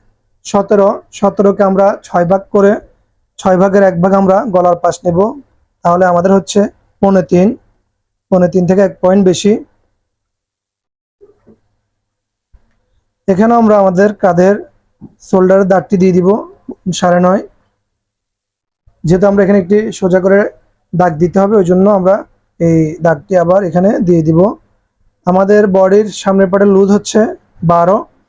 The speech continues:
আমরা এখানে হাফ ইঞ্চি পরিমাণ, আহ, তিন পয়েন্ট পরিমাণ সেলাইয়ের কাপড় নেব। আমরা এখানে নেব বারো ইঞ্চি তিন পয়েন্ট পরিমাণ। আমাদের কোমর হচ্ছে পৌনে এগারো, সরি, পৌনে বারো। তাহলে আমরা এখানে তিন পয়েন্ট যোগ করলে হচ্ছে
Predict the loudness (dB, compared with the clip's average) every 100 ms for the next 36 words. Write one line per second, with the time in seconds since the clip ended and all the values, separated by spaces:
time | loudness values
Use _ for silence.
0 | _ _ -2 0 0 0 0 0 -2 0
1 | 0 0 0 0 0 0 0 0 0 -2
2 | 0 0 2 2 2 0 0 0 0 -2
3 | 0 0 2 0 -4 _ _ _ _ _
4 | _ -4 0 0 2 2 2 0 -2 -12
5 | -6 0 2 2 0 0 -2 -2 -2 -2
6 | 0 -2 0 -2 -2 -4 -14 _ _ _
7 | _ _ _ _ _ _ -2 0 0 0
8 | 0 2 0 0 -2 0 0 2 2 2
9 | 2 -2 -8 _ _ _ _ -6 -6 -6
10 | -10 _ -2 0 2 0 -2 0 2 2
11 | 0 0 -4 -8 _ _ _ _ _ _
12 | _ _ _ -4 0 0 0 0 0 -2
13 | 0 0 2 0 0 0 0 0